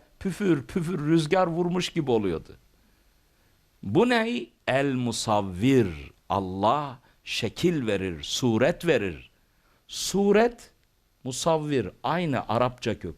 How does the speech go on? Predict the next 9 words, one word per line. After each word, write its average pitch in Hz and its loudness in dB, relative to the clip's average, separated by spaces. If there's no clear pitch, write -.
suret. 120 2
Suretine 151 -2
bak 123 -2
diyorsunuz 139 -2
ya. 73 -6
Ne 135 2
surat 143 0
var 113 2
adamda? 82 -4